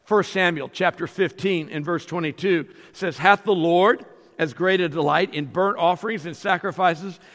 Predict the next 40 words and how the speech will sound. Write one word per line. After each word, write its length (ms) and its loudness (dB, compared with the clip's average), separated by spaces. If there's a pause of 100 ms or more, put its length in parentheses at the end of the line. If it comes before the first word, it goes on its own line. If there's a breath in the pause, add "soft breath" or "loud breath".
(160 loud breath)
as 220 4
in 80 0
obeying 520 0
the 100 2
voice 240 4
of 40 -18
the 60 -6
Lord? 160 2
Behold, 420 2
to 180 -2
obey 580 4 (420 loud breath)
is 160 -4
better 520 -2 (280 soft breath)
than 160 -6
sacrifices." 800 -8
And 100 -8
so 300 6 (160)
the 100 4
Old 240 8
Testament 400 2
sacrifices 720 0 (320 soft breath)
were 160 6
killed 460 4 (180)
and 120 -2
they 80 2
were 140 0
consumed, 760 -2 (200 soft breath)
uh, 120 2 (100)
uh, 220 2
on 180 4
the 80 0
burnt, 400 2 (240 loud breath)
uh, 340 2 (160)
as 200 2
a 40 -4
burnt 220 2
offering 280 2
on 160 0
the 100 -2
altar. 360 -4